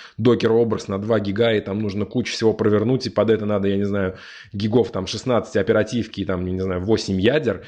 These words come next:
и мы не хотим, чтобы такая машина простаивала, мы просто создаём агент такой по запросу. Если у нас Jenkins хочет собрать что-то,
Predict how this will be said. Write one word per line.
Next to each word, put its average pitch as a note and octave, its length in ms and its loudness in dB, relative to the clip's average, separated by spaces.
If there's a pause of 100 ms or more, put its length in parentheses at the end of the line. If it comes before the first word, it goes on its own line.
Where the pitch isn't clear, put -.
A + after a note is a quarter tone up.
(180)
и A2 80 -2
мы G#2+ 80 2
не A2 60 0
хотим, A#2 260 -2
чтобы - 180 -12
такая G#2+ 220 0
машина G#2+ 340 -2
простаивала, E3 720 2
мы B2 100 0
просто A2+ 560 2
создаём A#2 800 2
агент A2+ 340 0
такой G#2+ 260 0
по A#2 140 -4
запросу. C#3+ 500 0
Если B2+ 280 -2
у A#2 40 2
нас A#2 260 0 (180)
Jenkins A#2 460 0
хочет A#2+ 320 -2
собрать A2 500 0
что-то, G#2+ 600 -2